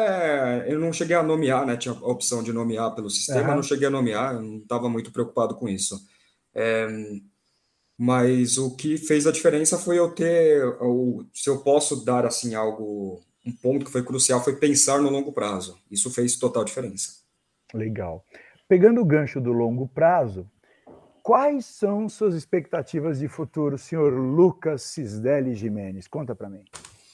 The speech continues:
Speaker 1: Eu penso, é, assim que eu concluir a graduação,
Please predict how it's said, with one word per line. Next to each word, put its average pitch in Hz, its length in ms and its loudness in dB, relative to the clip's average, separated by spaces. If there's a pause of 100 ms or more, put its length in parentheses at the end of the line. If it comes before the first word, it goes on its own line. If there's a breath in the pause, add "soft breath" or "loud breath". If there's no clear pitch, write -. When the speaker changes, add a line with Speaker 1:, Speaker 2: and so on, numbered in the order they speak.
(640 soft breath)
Speaker 1:
Eu 110 120 -6
penso, 135 760 2
é, 123 400 4
assim 123 340 -2
que 127 80 -4
eu 127 80 0
concluir 127 760 0 (240)
a 107 460 -4
graduação, 127 760 0